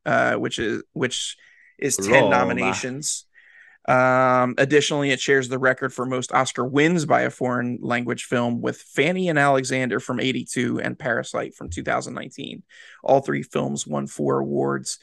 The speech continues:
Speaker 1: And
Speaker 2: Shut up, Bong.
Speaker 1: although I, although I don't see it anywhere, I'm pretty sure this was the first, um,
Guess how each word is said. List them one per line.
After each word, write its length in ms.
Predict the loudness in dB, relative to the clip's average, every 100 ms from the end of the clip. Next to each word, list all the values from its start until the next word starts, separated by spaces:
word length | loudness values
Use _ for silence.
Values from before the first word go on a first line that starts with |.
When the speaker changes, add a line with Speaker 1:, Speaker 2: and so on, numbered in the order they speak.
| -20 -20 -20 -6
Speaker 1:
And 440 | 0 2 4 4 4
Speaker 2:
Shut 20 | 6
up, 160 | 6
Bong. 100 | 8 10 8 6
Speaker 1:
although 680 | 4 6 8 6 2 -4 -8 _ _ _ _ _ _ _ _ 2
I, 180 | 2 2 -6 -14 _ _ _
although 560 | 2 2 2 4 4 4
I 140 | 0 0 0
don't 360 | 2 2 -4 -8 _ _ _
see 720 | -6 -2 -2 -2 -2 0 0
it 80 | 0 0
anywhere, 800 | 0 0 0 2 2 4 2 0
I'm 140 | -2
pretty 500 | -6 -6 0 2 4
sure 640 | 2 2 4 8 8 6 4
this 260 | 2 2
was 300 | -2 -2 -2
the 140 | 0 -2
first, 760 | -2 2 6 6 6 -4 -8 _ 0
um, 720 | 2 2 2 0 -2 -6